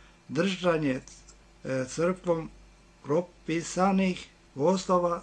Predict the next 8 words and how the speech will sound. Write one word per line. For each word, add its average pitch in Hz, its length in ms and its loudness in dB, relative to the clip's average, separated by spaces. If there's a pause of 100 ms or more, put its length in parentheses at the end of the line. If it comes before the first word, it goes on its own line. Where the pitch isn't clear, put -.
davanje 160 680 0
milostinje, 170 880 -2 (360)
sticanje 147 680 -2
duha 156 540 0 (100)
milosrđa, 175 800 0 (360)
sve 160 720 -4 (260)
je 131 280 -2 (120)
to 190 380 2